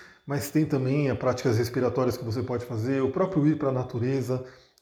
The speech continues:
pisar na terra. Então, se quiser uma dica de, de pedra, né, que pode te ajudar, como eu já falei, você pode usar uma água marinha, que, é, água marinha e o quartzo azul são praticamente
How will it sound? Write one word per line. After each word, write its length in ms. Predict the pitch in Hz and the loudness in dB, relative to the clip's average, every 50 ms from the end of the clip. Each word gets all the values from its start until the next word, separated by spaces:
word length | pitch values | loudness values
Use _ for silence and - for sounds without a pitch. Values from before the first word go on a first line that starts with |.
| _ | _
pisar 340 | - 165 151 113 113 131 127 | -2 -2 0 2 2 2 2
na 120 | 127 127 | 0 -2
terra. 500 | 120 - 127 123 131 135 120 131 139 143 - - - - - - - _ | -2 -2 0 2 2 4 2 2 0 -4 -6 -12 -18 -20 -20 -20 -14 _
Então, 340 | - 165 160 160 165 175 190 175 | -4 -2 2 4 4 6 6 4
se 100 | - - | 0 -2
quiser 200 | 151 131 156 160 | 0 0 2 4
uma 140 | 160 156 | 4 2
dica 240 | 139 123 160 160 160 | 2 2 0 -2 -2
de, 180 | 131 135 156 147 | -2 0 0 0
de 200 | 151 - - - | -2 -4 -8 -12
pedra, 480 | - - 156 160 202 202 156 139 127 | -4 -2 0 0 0 0 0 -2 -2
né, 120 | 127 143 147 | -2 -2 -4
que 120 | - - | -4 -6
pode 240 | - - 143 139 139 | -4 -2 -2 -2 -2
te 100 | - 156 | -2 -2
ajudar, 340 | 135 123 123 104 113 123 127 | -2 -2 -2 -2 -2 -2 -2
como 180 | - 151 139 | -2 -2 0
eu 20 | 135 | 2
já 100 | 139 151 | 2 2
falei, 540 | 147 - 131 120 117 127 143 139 - - - - - _ _ _ _ _ _ _ _ _ _ _ _ _ - | 2 2 2 2 4 2 2 0 0 -6 -12 -18 -20 _ _ _ _ _ _ _ _ _ _ _ _ _ -6
você 200 | 135 123 - 156 | -4 -2 -2 0
pode 220 | 131 - 143 127 | 4 4 4 4
usar 100 | 113 123 | 4 2
uma 160 | 127 127 127 131 | 4 4 2 2
água 160 | 123 131 135 | 2 2 2
marinha, 480 | 127 117 113 110 131 151 160 143 117 | 2 2 2 2 2 2 2 0 0
que, 320 | 110 - - 127 127 110 - - - - - - - _ - | -2 -4 -4 -4 -4 -4 -6 -10 -16 -20 -20 -20 -20 _ -6
é, 220 | 135 123 120 117 | -2 0 2 4
água 260 | 113 110 120 147 156 | 4 6 6 6 6
marinha 400 | 160 143 135 131 151 190 220 233 | 6 6 4 4 2 2 2 2
e 100 | 220 214 | 2 0
o 60 | 214 202 | 0 0
quartzo 380 | - 196 185 185 - - 180 | 0 0 0 0 0 0 0
azul 280 | 151 120 117 147 180 175 | 0 2 2 2 2 0
são 200 | - - 131 117 | 0 -2 -4 -2
praticamente 800 | 120 147 143 - - 143 139 143 151 - - - 160 139 113 - | -2 -2 -2 -2 -2 -2 0 -2 -2 -2 -2 -2 0 0 -2 -4